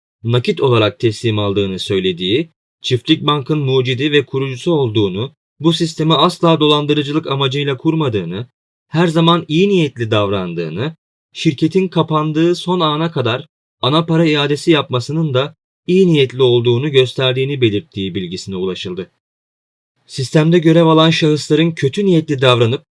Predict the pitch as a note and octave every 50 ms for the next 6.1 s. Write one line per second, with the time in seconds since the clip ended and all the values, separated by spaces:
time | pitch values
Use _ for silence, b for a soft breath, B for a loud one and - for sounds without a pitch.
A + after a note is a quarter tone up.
0 | _ _ _ - - D3 C#3+ C#3+ C#3 C#3 D3 D3+ D3+ E3+ E3+ D3+ C#3+ C#3 C3 -
1 | - F#3+ E3+ D3+ D3 D3 D3 C3 - D#3+ D#3+ E3 E3+ E3 - D3 C3+ B2 A#2 A2+
2 | G#2+ G2+ G2+ G2+ A2 C#3 - - - C#3+ C#3 C#3 C#3+ C#3 C3 - D#3+ F3 E3 D3
3 | D3 C#3+ C3 B2 C3 B2+ C3+ C3+ C#3+ E3 E3+ D#3+ C#3+ C3 B2 - - - - C3+
4 | C3+ C3+ D3 D3+ - - - B2 A2+ A2 A2 G#2 G#2+ G#2 F#2+ G2+ G2 F#2+ G2 G#2
5 | - - G#2+ G#2+ G#2 G#2 G2+ - - G#2 F#2 F#2 F2+ A2+ C3 C3 A#2+ A2 F#2+ G2+
6 | B2 C#3+